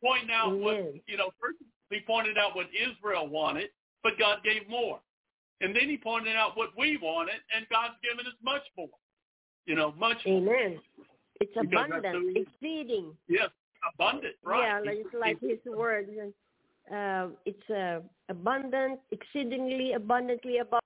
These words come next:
Speaker 2: all that we can ever ask
Speaker 1: Yes.
Speaker 2: or think, according to his riches and glory in Christ Jesus.
Speaker 1: Amen. Amen. Amen. Thank you, sis. That is true. That is very true. Uh, used to know about the, uh, uh, uh,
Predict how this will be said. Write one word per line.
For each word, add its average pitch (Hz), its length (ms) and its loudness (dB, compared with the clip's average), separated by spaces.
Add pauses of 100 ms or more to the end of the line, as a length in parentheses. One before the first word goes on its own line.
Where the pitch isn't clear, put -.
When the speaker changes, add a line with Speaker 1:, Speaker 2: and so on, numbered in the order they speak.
Speaker 2:
all 220 320 4
that 220 200 -6
we 220 60 -10
can 220 280 0
ever 208 240 -2
ask 214 160 4
Speaker 1:
Yes. 285 220 4
Speaker 2:
or 208 100 -6 (100)
think, 202 280 2
according 208 500 2
to 208 80 -14
his 208 240 -2
riches 220 400 0
and 208 220 -2
glory 190 480 2
in 180 180 -2
Christ 180 240 -4 (140)
Jesus. 180 280 -6
Speaker 1:
Amen. 233 380 -4 (580)
Amen. 190 520 -2 (120)
Amen. 175 440 -4
Thank 190 220 -2
you, 170 180 -12
sis. 170 140 -6
That 175 160 0
is 180 80 -4 (100)
true. 214 240 -4
That 165 180 -2
is 165 140 -6
very 196 240 -4
true. 202 380 -6 (460)
Uh, 156 280 2 (120)
used 185 240 -6
to 170 60 -16 (180)
know 175 120 -2
about 175 320 0
the, 175 180 -4
uh, 165 40 0
uh, 156 440 0 (120)
uh, 139 280 -4